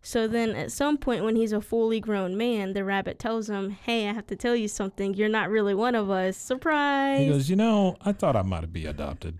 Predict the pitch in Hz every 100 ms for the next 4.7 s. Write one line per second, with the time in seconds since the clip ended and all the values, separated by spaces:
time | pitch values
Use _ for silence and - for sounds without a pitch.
0 | - - - - - - - - - -
1 | 294 285 - 247 - - - - - -
2 | - - 247 233 233 214 - - - _
3 | - - 247 254 254 240 220 226 226 233
4 | 226 226 - 202 196 190